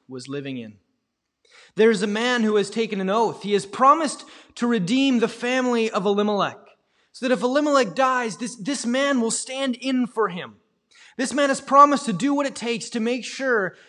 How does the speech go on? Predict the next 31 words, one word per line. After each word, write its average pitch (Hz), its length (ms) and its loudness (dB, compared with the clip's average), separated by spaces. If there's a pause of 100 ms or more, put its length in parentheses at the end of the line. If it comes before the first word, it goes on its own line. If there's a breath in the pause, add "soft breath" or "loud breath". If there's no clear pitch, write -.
(120 loud breath)
that 226 140 4
Elimelech 233 560 4
and 220 140 -2
his 214 180 -2
family 240 440 -2
are 202 200 0
provided 214 560 -2
for, 156 300 -6
to 220 100 -8
make 220 220 -6
sure 269 440 -4 (200 soft breath)
that 226 180 0
they 233 160 4
are 214 100 -2
taken 214 320 -6
care 233 300 -4
of. 135 380 -8 (920 loud breath)
And 233 120 0
now 254 200 2
that 247 120 0
Elimelech 247 480 2
is 190 140 -6
gone, 240 380 2
he 240 180 2
and 254 80 0
his 226 180 -4
sons 254 380 -2
have, 208 180 -4 (220 loud breath)
have 220 220 -2
passed 233 340 -2
away, 240 480 0